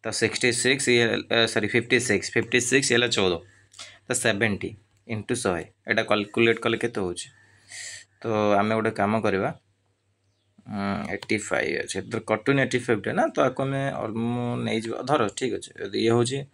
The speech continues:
ଆମେ ଯଦି ପାଞ୍ଚରେ କାଟୁଛେ ନା, ଇଏ ହେଉଛି ଆମର କ'ଣ, ପନ୍ଦର ପଞ୍ଚା ପଞ୍ଚାଶୀ, ଚଉଦ ପଞ୍ଚା ସତୁରି, ଓକେ, ତ ହେଲା ସତର, ତ ସତର ଟାକୁ ଆମେ ଟ୍ୱେଣ୍ଟି ନେଇଯାଉ,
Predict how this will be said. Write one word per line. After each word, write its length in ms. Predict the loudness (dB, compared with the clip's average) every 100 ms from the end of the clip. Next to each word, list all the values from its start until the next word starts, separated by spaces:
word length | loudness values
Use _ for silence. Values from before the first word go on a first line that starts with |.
| _ _ _ -6
ଆମେ 140 | -2 0
ଯଦି 180 | 2 2 0 -2
ପାଞ୍ଚରେ 320 | 0 2 0
କାଟୁଛେ 340 | 0 -2 -2 -2
ନା, 120 | -2 -4 -6
ଇଏ 120 | -6
ହେଉଛି 240 | -4 -4 -4
ଆମର 180 | -4 -6
କ'ଣ, 140 | -8 -10 -10 _ _
ପନ୍ଦର 260 | -6 -4 -4
ପଞ୍ଚା 160 | -4 -6 -6
ପଞ୍ଚାଶୀ, 580 | -8 -10 -10 -12 -12 -6
ଚଉଦ 200 | -4 -4 -4
ପଞ୍ଚା 180 | -6 -6
ସତୁରି, 320 | -8 -10 -16 -18 _ -8 -4
ଓକେ, 180 | -2 -4 -8 _ _
ତ 40 | -6 -2
ହେଲା 160 | 0 0
ସତର, 320 | -4 -6 -8 -8 _ _ -20 -20 _
ତ 60 | -10 -6
ସତର 280 | -6 -2 0 2
ଟାକୁ 120 | 4
ଆମେ 100 | 2
ଟ୍ୱେଣ୍ଟି 340 | 0 -2 0 0
ନେଇଯାଉ, 320 | 0 0 -4